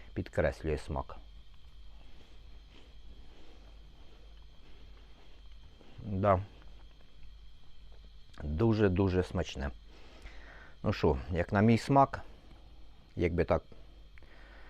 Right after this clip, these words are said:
перший вибрав би я амброзію, з'їв би, потім розеллу і карнавал. Да, амброзія це,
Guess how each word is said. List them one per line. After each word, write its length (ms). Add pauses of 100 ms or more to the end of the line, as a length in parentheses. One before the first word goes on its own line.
(180)
перший 340
вибрав 340
би 140
я 120
амброзію, 560
з'їв 240
би, 200 (920)
потім 340
розеллу 580 (680)
і 80
карнавал. 520 (1000)
Да, 180 (100)
амброзія 540
це, 260